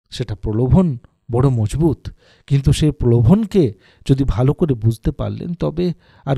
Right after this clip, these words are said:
কখনো সেই সব জিনিসে যাবেন না যে জিনিসগুলোতে যাওয়ার পরে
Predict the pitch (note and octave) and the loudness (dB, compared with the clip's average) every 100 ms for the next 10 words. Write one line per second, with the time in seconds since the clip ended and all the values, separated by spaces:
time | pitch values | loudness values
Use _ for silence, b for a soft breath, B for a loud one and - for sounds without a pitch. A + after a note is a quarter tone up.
0 | - C#3+ - G3 - C#3 C3+ - G#3+ F#3+ | -2 -2 -2 -2 -2 -2 0 2 2 2
1 | G#3 F3 F#3 D3 B2+ B2+ A#2 G#2+ b b | 0 0 2 2 0 0 -4 -6 b b
2 | b C#3+ B2+ C3+ D3 - C#3 B2 B2+ A2+ | b -2 0 -2 -4 -2 -4 -4 -4 -2
3 | G#2+ B2 A#2 B2 B2 G#2 | -2 -2 -4 -8 -6 -8